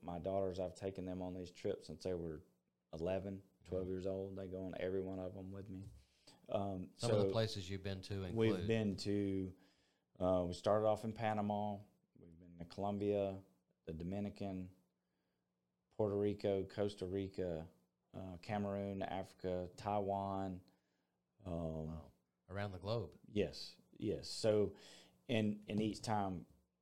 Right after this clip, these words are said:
Speaker 1: God has taken us to these places, because I get the question all the time, like, "Well, how do you choose where to go?" I'm like, "I don't." "What do you mean you don't?" I'm like, "I, I'm just telling you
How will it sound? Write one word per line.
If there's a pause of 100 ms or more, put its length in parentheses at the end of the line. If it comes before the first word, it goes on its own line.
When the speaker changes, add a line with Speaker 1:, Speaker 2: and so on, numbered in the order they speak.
(420)
Speaker 1:
God
has
taken
us
to
these
places,
because
I
get
the
question (120)
all
the
time,
like,
"Well,
how
do
you (680)
choose
where
to
go?" (680)
I'm
like,
"I
don't." (220)
"What
do
you
mean
you
don't?" (240)
I'm
like, (300)
"I, (160)
I'm
just
telling
you